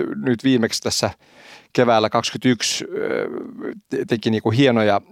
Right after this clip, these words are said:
hienoja tuloksia, niin – ja nämä pikkuseurat edelleen voi saada huomattavan rahallisen edun, kun ne kohtaa jonkun ison joukkueen. Mutta myös se, että F A Cup, maailman vanhin jalkapalloturnaus, joka on vielä niinku olemassa,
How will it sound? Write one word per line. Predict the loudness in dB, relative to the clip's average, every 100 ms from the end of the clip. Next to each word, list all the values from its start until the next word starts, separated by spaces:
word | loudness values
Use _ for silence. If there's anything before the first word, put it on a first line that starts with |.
| 0
hienoja | 2 2 2
tuloksia, | 2 2 2 2 2
niin – | 2 0 -4 _ _ _ _ _ _ -2
ja | 0
nämä | 2
pikkuseurat | 0 0 2 2 2 2
edelleen | 2 4 2
voi | 0
saada | 0 0 -2 -6 _ _ _ -8 -2 4
huomattavan | 4 4 2 2
rahallisen | 2 2 0 -2 -2 -4 0
edun, | 2 2 0 -4
kun | -6
ne | 2
kohtaa | 2 2 -2
jonkun | -2 -2 -4 -6 -8 _ _ 0
ison | 2 4
joukkueen. | 2 -2 -6 -6 -6 -8 -20 -10 -8
Mutta | -2 0
myös | 2 0 0
se, | -2
että | -2 -4 -4 -4
F | -2
A | -4 -2
Cup, | -4 -2
maailman | -4 -2 0
vanhin | -2 -2
jalkapalloturnaus, | -2 -2 -2 -4 -4 -4 -6 -4 -2 -2 -4 -8 _ _ _ -20 -20 -20 -20 -8
joka | -2 0
on |
vielä | 2 2 0
niinku | -4 -6 -4
olemassa, | 2 2 2 0 -2 0 0